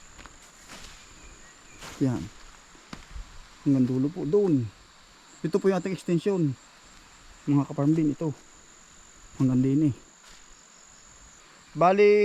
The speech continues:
one thousand one hundred po itong ating tanim na talong po dito. Pati po yung nauna po, kasama na ito. Ay, marami-rami na din po yun, mga kaparm bin. Ating aalagaan na lang po ito.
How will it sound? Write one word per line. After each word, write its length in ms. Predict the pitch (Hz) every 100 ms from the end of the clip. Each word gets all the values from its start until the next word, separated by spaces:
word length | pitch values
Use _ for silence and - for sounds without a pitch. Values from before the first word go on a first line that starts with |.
| 214 208 208 208 208 165 - - - - - - - - - - - -
one 160 | 196 208
thousand 320 | 226 214 208
one 160 | 202
hundred 240 | 202 196 190
po 160 | 220 -
itong 240 | 160 175 170
ating 320 | 170 170 170
tanim 320 | 160 165 170
na 240 | 165 160
talong 240 | 156 151 151
po 160 | 156
dito. 240 | 147 151 156 - - - - - - - -
Pati 160 | 147
po 160 | 170 196
yung 160 | 190 180
nauna 240 | 170 180
po, 160 | - -
kasama 400 | 143 160 151 156
na 80 |
ito. 160 | 156 165 - - - - - - - - - - - - - - - - - -
Ay, 80 | 220
marami-rami 480 | 202 170 170 170 170
na 80 | 165
din 160 | 180
po 160 | 170 226
yun, 160 | 220 190
mga 240 | 185 185
kaparm 160 | 233 220
bin. 240 | 226 202 - - - - - - - - - -
Ating 320 | 147 151 165 160
aalagaan 480 | 156 160 160 165
na 80 | 160
lang 160 | 160 160
po 160 | 165
ito. 240 | 180 214